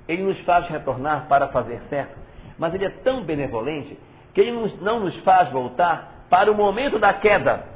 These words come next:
para que a gente caia de novo. Ele nos faz voltar para o momento de antes da queda, para que a gente possa fazer um novo caminho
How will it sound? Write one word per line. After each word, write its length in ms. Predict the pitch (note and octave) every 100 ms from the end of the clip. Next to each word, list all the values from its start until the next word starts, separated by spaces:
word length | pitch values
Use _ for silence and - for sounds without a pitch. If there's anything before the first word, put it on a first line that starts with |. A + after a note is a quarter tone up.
| - -
para 200 | E3+ F3+
que 80 | F3
a 40 |
gente 200 | E3+ F3
caia 220 | E3+ E3
de 60 | D#3+
novo. 260 | C#3+ A#2 G2 - - - -
Ele 120 | F#3
nos 120 | G3+
faz 160 | A3 F#3+
voltar 640 | D#3+ G3+ G3+ - - -
para 220 | G3+ G#3+
o 20 | F#3
momento 260 | F#3 G3+
de 180 | F3 G#3+ -
antes 600 | D4+ F4 F4 - A3 E3+
da 140 | D#3
queda, 440 | - C#3+ B2 G#2 - - -
para 160 | F3
que 60 | F3+
a 40 |
gente 100 | F3+
possa 160 | - F3+
fazer 220 | E3 D#3+
um 120 | D#3+
novo 400 | D#3 F3+ C#4 B3+
caminho 500 | - A#3 F#3 G#3 A#3+